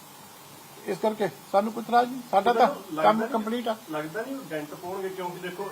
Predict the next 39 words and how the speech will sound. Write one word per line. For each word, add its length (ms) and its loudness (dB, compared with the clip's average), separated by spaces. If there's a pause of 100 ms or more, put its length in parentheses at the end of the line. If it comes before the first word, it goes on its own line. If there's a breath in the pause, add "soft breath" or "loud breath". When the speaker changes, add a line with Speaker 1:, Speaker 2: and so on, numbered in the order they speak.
Speaker 2:
ਇੱਕ 140 -12
ਤਾਂ 140 -8
ਅਕਾਲੀ 340 -4
ਦਲ 180 -6
ਦੇ 60 -10
ਨਾਮ 240 -4
ਤੇ 120 -14
ਉਹਨਾਂ 180 -10
ਨੇ 60 -10
ਪ੍ਰਧਾਨ 400 -6
ਚੁਣ 160 -12
ਲੈਣਾ, 280 -14
ਚਲੋ 360 -6
ਅਕਾਲੀ 240 -6
ਦਲ 320 -4
ਅੱਗੇ 180 -10
ਉਹ 100 -4
ਕੁਛ 260 -10
ਵੀ 120 -10
ਰੱਖ 260 -6
ਲੈਣ 140 -10
ਜੇਕਰ 240 -8
ਉਹ 100 -6
ਅੱਗੇ 140 -12
ਪਾਰਟੀ 400 -8
ਨੂੰ 100 -8
ਰਜਿਸਟਰ 280 -16
ਕਰਦੇ 300 -12
ਨੇ। 100 -14 (460)
ਉਸ 160 -4
ਤੋਂ 100 -6
ਬਾਅਦ 200 -2
ਉਹ 200 0
ਕਹਿਣਗੇ 300 -8
ਜੀ 200 -8
ਅਸੀਂ 140 -8
ਇਲੈਕਸ਼ਨ 360 -6
ਵੀ 100 -10
ਲੜਾਂਗੇ, 480 -6